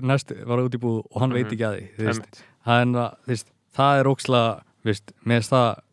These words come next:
Speaker 1: það er eitthvað sem ég, þú veist, ég væri alveg til í, sko.
Speaker 2: Já, það er,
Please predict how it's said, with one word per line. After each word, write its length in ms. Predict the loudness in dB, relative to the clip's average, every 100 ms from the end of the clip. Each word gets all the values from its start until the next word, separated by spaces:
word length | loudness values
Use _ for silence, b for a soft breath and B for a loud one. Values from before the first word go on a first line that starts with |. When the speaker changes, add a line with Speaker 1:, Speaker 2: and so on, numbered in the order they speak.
| _
Speaker 1:
það 160 | -2 0
er 60 |
eitthvað 200 | 0 -2
sem 100 | -2
ég, 320 | 0 0 -2 -6
þú 20 |
veist, 220 | -12 -12 -20 _ _ _
ég 160 | 2 2
væri 160 | 2
alveg 340 | 0 -2 -4 0
til 180 | 2 2
í, 80 | 0
sko. 240 | -10 -16 -8 -2
Speaker 2:
Já, 240 | -2 -2 B B B _
það 260 | -6 -4 -2
er, 180 | -4